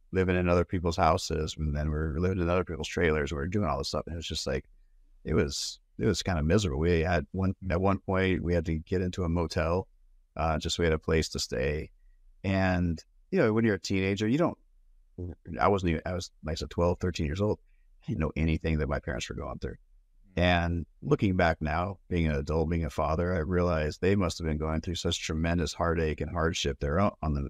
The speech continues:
their own that I have no animosity towards it. I'm not upset about it.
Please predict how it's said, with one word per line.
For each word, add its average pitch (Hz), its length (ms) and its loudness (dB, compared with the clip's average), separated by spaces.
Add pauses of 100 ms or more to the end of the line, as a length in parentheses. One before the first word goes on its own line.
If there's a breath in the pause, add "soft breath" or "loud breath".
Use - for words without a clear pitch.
(140)
their 71 120 -4
own 78 360 0 (720)
that 87 260 2 (180)
I 113 120 4
have 98 100 6
no 87 160 0
animosity 78 540 -2
towards 87 320 -2
it. 85 40 0
I'm 80 80 -2
not 76 160 -4
upset 85 300 -2
about 85 340 -2
it. 87 160 -6